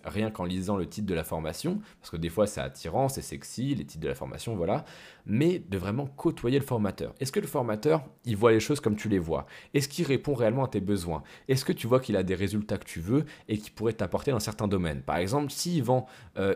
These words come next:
une formation sur la persuasion, je vais prendre mon exemple, est-ce qu'il arrive à te persuader d'acheter sa formation ? Parce que moi je sais qu'il y a des gens qui ont acheté ma formation sur la persuasion, la manipulation,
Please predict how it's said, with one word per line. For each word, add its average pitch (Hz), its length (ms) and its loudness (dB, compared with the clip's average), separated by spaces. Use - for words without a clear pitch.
une 104 120 -2
formation 107 400 0
sur - 140 -4
la 82 60 -2
persuasion, 87 640 -4
je 78 80 -12
vais 78 60 -6
prendre 80 240 -4
mon 85 100 0
exemple, 92 400 -2
est-ce 107 140 -4
qu'il 131 140 2
arrive 143 180 4
à 95 80 4
te - 60 -8
persuader 165 520 0
d'acheter 98 240 -2
sa 104 120 -4
formation ? 90 440 -4
Parce 78 180 -6
que 90 160 -4
moi 117 100 2
je 110 60 2
sais 147 100 0
qu'il 135 80 -4
y 92 120 2
a 87 40 4
des - 20 2
gens 139 200 2
qui - 160 -6
ont 87 60 2
acheté 90 180 -2
ma 101 100 2
formation 101 440 0
sur 104 300 -2
la 71 120 -8
persuasion, 90 500 -4
la 82 100 -2
manipulation, 80 760 -2